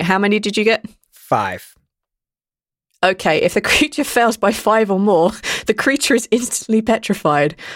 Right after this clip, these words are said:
Speaker 1: Otherwise, the creature begins to turn to stone and is restrained. It must repeat the saving throw at the end of its next turn.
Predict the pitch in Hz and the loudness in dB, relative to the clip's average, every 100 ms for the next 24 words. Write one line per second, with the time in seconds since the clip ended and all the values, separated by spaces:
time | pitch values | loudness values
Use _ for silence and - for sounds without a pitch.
0 | - 214 214 214 202 202 - 214 202 214 | -4 0 2 2 2 0 -2 -2 -2 0
1 | 208 208 202 - 190 190 196 - 165 156 | 0 0 -2 0 0 2 -2 0 2 2
2 | - 160 156 160 - 151 147 135 113 - | 0 0 0 -2 -4 -2 -4 -6 -10 -12
3 | - _ - - 180 185 185 214 - - | -18 _ -6 -2 -2 -2 -2 -4 -2 -2
4 | 196 202 202 - 185 - 175 - 170 165 | 0 0 -2 0 0 0 0 0 0 0
5 | 190 - 160 - - - 139 135 | -2 -2 -6 -6 -6 -2 -2 -4